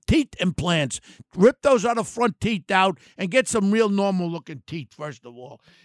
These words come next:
Now, all of a sudden, we have people, people in our country that have to choose what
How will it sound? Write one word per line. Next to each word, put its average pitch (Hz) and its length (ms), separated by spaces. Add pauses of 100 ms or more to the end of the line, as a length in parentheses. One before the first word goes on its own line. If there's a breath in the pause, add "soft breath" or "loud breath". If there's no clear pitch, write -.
(120 soft breath)
Now, 294 280
all 277 240
of 240 80
a 233 60
sudden, 202 500
we 180 180
have 170 420 (240)
people, 143 500 (240 soft breath)
people 226 340
in 202 120
our 190 160
country 151 500 (240 soft breath)
that 190 160
have 196 300
to 196 100
choose 202 640 (260 soft breath)
what 190 400